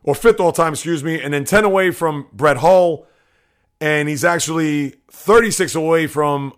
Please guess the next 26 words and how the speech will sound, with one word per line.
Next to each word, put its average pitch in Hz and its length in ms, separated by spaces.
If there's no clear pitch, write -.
Jaromir 175 420
Jagr, 160 340
which 135 180
you 135 60
think 190 220
he'll 151 160
eclipse. 151 480
So - 160
then 156 180
all 214 260
that's 196 200
ahead 180 240
of 156 100
him 143 320
is 147 220
Gordie 190 400
Howe, 156 600
at 156 220
eight 185 160
oh 185 80
one, 170 320
and 151 160
then 147 380
the 147 100
great 170 260
one, 147 300